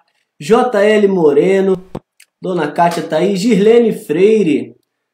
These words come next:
"Não é possível que a população não veja o que está acontecendo na cidade. Tá na hora <laughs> de tirar o peruquinho do País das Maravilhas."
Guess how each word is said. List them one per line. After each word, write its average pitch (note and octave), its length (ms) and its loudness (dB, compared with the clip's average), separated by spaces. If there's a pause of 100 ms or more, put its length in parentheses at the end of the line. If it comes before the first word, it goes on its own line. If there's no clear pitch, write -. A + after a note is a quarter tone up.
(100)
"Não F3 140 -2
é - 40 0
possível G3+ 520 -2
que G3 100 -4
a F#3+ 60 -4
população F#3 600 -2
não F3+ 200 0
veja G3 320 0
o F#3+ 40 -14
que - 80 -14
está F#3 200 -8
acontecendo F#3+ 640 -6
na G3 100 -4
cidade. C#3+ 800 -4 (520)
Tá C#3+ 140 -4
na E3 220 0
hora G3 500 2
<laughs> - 840 -14
de F3 200 -4
tirar G3 340 2
o G#3 100 0
peruquinho G#3+ 720 2
do F#3+ 140 -2
País F#3 240 -2
das F#3 180 -2
Maravilhas." E3 720 -2